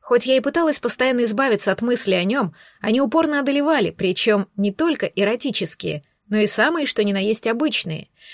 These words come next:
И я понимала, что Ульфин с самого начала полёта не был мне безразличен, хоть я и пыталась бороться с этим ощущением. "Я не хочу об этом говорить. Когда ты, наконец-то, поймёшь?" Тяжело вздохнула я.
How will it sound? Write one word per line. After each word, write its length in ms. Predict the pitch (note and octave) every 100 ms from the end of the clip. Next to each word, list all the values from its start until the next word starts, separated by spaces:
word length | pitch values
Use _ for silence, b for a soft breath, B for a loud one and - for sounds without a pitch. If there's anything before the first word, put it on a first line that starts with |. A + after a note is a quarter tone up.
| B
И 80 | G3
я 160 | A#3 G3+
понимала, 580 | C#4+ C#4 D#4+ D#4 F#3+
что 220 | E3+ - -
Ульфин 340 | D4 C4+ C4
с 40 | A3
самого 340 | D4+ C#4+ B3+
начала 380 | A#3 A3 A#3 G3+
полёта 420 | G#3 A3+ B3 A3
не 200 | G#3 C4+
был 180 | B3 B3
мне 180 | A3 B3+
безразличен, 880 | A#3+ A3+ A3 G#3 G#3 C4 - F3 D3+ B B
хоть 240 | G#3 G3
я 100 | G3
и 20 |
пыталась 460 | G3 F#3 A#3 B3+ A3
бороться 420 | F#3+ G3 G#3 A#3+
с 100 | A3
этим 200 | F3+ F#3
ощущением. 800 | F#3+ - B3 - B3+ E3+ - E3 _ _ _ _ _ _ _ _
"Я 180 | - A#3+
не 100 | A#3+
хочу 280 | A#3 B3+ A3+
об 80 | F3
этом 180 | F3+ F3
говорить. 520 | F#3 F#3 D3 - - _ _ -
Когда 300 | G#3+ G3+ D4
ты, 340 | - G#3+ F#3 -
наконец-то, 600 | G3+ A#3 B3+ G#3+ - E3+
поймёшь?" 600 | G3+ A#3+ B3+ D#3+ - - _ _ _ _ -
Тяжело 380 | B3+ A3 C4+ D#4+
вздохнула 540 | G#3+ G3+ - A#3 A3+
я. 360 | G#3+ D#3+ C#3